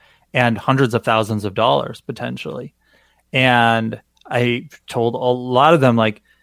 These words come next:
"We can write tests. We can, <laughs> we can write a lot of tests. We're good at writing tests.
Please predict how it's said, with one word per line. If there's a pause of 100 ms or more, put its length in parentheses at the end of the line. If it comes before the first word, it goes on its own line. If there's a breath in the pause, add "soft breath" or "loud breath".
(500 soft breath)
"We
can
write
tests.
We
can,
<laughs>
we
can
write
a
lot
of
tests.
We're
good
at
writing
tests.